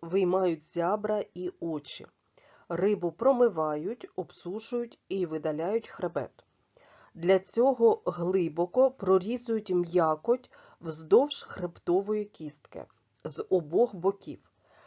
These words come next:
надламують її біля голови і хвоста і відокремлюють від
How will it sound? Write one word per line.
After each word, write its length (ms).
надламують 840
її 480
біля 400
голови 640
і 100
хвоста 600
і 180
відокремлюють 1120
від 420